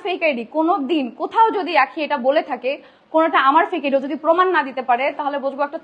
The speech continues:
চোর, যার জন্য মিথ্যা কথা বলছে। আমার লাইফে কোনো ফেক আইডি নেই, এটা আখি ভালো করে জানে। আমার নিজের আইডি পাসওয়ার্ডই আমি জানি না, আমি ভুলে গেছি থেকে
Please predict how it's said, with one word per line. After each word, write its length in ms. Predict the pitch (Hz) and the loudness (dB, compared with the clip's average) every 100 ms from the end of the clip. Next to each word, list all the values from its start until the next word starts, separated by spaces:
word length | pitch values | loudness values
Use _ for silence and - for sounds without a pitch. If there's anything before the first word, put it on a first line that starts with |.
| - | -4
চোর, 180 | 254 - - _ _ _ _ _ - | -4 -4 -16 _ _ _ _ _ 0
যার 160 | 277 | 0
জন্য 140 | 277 320 | 0 -2
মিথ্যা 260 | 285 269 214 | -2 -2 -6
কথা 120 | 208 | -4
বলছে। 280 | 185 185 - - _ _ _ _ - | -10 -12 -18 -20 _ _ _ _ -2
আমার 280 | 302 359 | 2 4
লাইফে 280 | 330 294 381 | 4 2 2
কোনো 200 | 349 339 | -4 -4
ফেক 200 | 330 269 | -4 -4
আইডি 160 | 262 277 | -4 -2
নেই, 120 | 320 | -4
এটা 160 | 277 277 | 0 0
আখি 320 | 247 - 370 | -2 -2 -4
ভালো 240 | 302 302 | 0 0
করে 200 | 311 294 | 2 -2
জানে। 240 | 233 190 180 | -4 -8 -8
আমার 240 | 240 294 | -4 0
নিজের 300 | 302 320 392 | 0 2 2
আইডি 200 | 330 330 | 2 2
পাসওয়ার্ডই 400 | 330 349 330 320 | -4 0 -2 -2
আমি 120 | 302 | -6
জানি 160 | 240 226 | -6 -6
না, 60 | 240 | -6
আমি 80 | |
ভুলে 240 | 254 285 285 | -6 -4 -4
গেছি 160 | 320 | -6
থেকে 220 | 262 330 | -8 -8